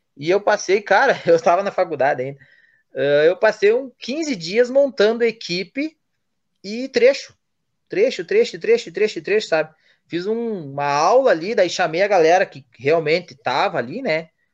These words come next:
de cor. A gente foi lá na Fazurgs ainda e, e montou, botei na, no telão lá, ó, equipe tal, vai correr de tal, tal trecho, o atleta tal, tal, tal. Expliquei tudo, sabe? Expliquei tudo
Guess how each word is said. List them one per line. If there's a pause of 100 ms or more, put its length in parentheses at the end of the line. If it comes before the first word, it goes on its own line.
(160)
de
cor. (460)
A
gente
foi
lá
na
Fazurgs
ainda
e,
e
montou,
botei
na,
no
telão
lá,
ó, (420)
equipe
tal,
vai
correr
de
tal,
tal
trecho,
o
atleta
tal,
tal,
tal.
Expliquei
tudo,
sabe? (640)
Expliquei
tudo